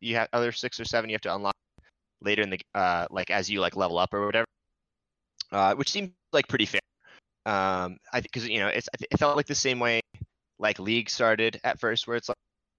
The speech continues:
uh, you get the easier to play characters, and then, like, you, as you level up, you get, like, the kinda more complex, harder to play characters, um, as you get better. Um, I'm curious to see if they'll do something like League, where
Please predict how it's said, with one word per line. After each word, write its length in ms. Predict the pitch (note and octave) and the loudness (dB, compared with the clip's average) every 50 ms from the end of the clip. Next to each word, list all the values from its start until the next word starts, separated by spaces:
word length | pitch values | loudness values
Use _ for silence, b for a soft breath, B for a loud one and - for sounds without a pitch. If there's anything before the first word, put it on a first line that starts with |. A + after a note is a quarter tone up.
| _ _ _ _ - - | _ _ _ _ -4 0
uh, 380 | A#2 A2 G#2+ G#2+ G#2+ G#2+ G#2 - | 0 2 2 0 0 0 0 0
you 120 | B2+ B2+ - | 0 0 0
get 140 | E3 D#3+ - | 0 0 0
the 160 | D#3 C#3+ - - | -2 -4 -2 0
easier 380 | B2+ C#3 C3+ A#2+ A#2 A#2 A2 | 0 0 0 2 0 0 0
to 80 | G2 - | -2 -2
play 180 | - G#2+ F#2+ F#2 | -2 -2 -2 -2
characters, 720 | - G#2 F2+ F2+ F2 - - F#2+ E2 E2 D#2+ E2+ - - - | 0 -2 -2 -2 -2 -4 -8 -8 -8 -8 -8 -10 -10 -6 -4
and 160 | - A#2 G#2+ | -2 0 0
then, 100 | G#2 G#2 G2+ | 0 0 0
like, 180 | G2+ G2 - - _ | 0 0 -2 -4 _
you, 260 | - A2+ A#2 A#2 G#2 - - | -10 -6 -4 -4 -2 0 0
as 200 | A#2+ A2+ - - | 0 0 0 0
you 60 | A#2 | 0
level 180 | A2 G2+ G#2+ | 2 2 2
up, 120 | G2+ G2 - | 2 0 0
you 80 | G#2 | -2
get, 160 | G2 G2+ F#2 - - | -2 -2 -2 -2 -6
like, 120 | G2 - | -8 -6
the 100 | - G2 | -6 -6
kinda 240 | - G#2 G2 F#2+ F#2 | -2 -2 -2 0 0
more 160 | F#2 F#2 F#2 - | -2 -2 -4 -4
complex, 680 | - G#2 F#2 - - F#2+ E2+ - - - - - - - _ _ - - | -6 -10 -10 -6 -4 -4 -4 -4 -6 -12 -14 -16 -18 -20 _ _ -12 -2
harder 300 | - A2 G#2+ G2+ G2 F2+ | 0 2 2 2 0 -2
to 60 | - | -2
play 160 | - F#2 F2+ | -2 -4 -4
characters, 580 | - - F2+ F2 E2+ E2 - - E2+ E2 E2 - _ _ - - - _ _ _ _ _ _ - | -4 -4 -6 -4 -6 -8 -10 -10 -10 -10 -10 -12 _ _ -20 -20 -20 _ _ _ _ _ _ -6
um, 540 | F2+ F2 E2+ D#2+ D#2+ D#2+ - - D#2+ D#2+ - _ _ _ _ - | -4 -2 -2 -2 -2 -4 -6 -8 -14 -20 -20 _ _ _ _ -6
as 120 | G2+ F#2 - | -6 -2 0
you 80 | G#2 | 2
get 100 | G2 F2+ | 2 2
better. 340 | - E2+ D2 C2 A#1 - - b b b b b - | 2 0 0 -2 -4 -8 -12 b b b b b 0
Um, 260 | - G2+ G2 G2 F#2+ - | 2 4 4 4 4 2
I'm 100 | A#2 A2+ | 0 -2
curious 320 | - - D#3+ E3+ E3 D3+ - | 0 0 2 2 2 2 0
to 80 | C#3+ | -2
see 180 | - - D3 C3+ | -2 0 2 2
if 80 | - | 2
they'll 120 | - B2+ A#2+ | 2 0 0
do 180 | - B2+ A#2+ A2+ | 0 -2 -4 -2
something 420 | - B2+ A#2 - - A#2 A2+ A2 - _ _ _ - - - _ _ _ _ - | -2 -4 -4 0 0 0 0 0 -4 _ _ _ -18 -18 -18 _ _ _ _ -4
like 220 | F#2 F#2+ F#2 - | -4 -4 -2 0
League, 360 | A2 C3 D3 D3+ D3+ D3+ C3+ A2+ | 2 4 6 6 4 4 2 0
where 460 | A#2+ A2 G#2+ G2+ G2+ G2 F#2+ F#2 | 2 4 6 6 6 6 4 2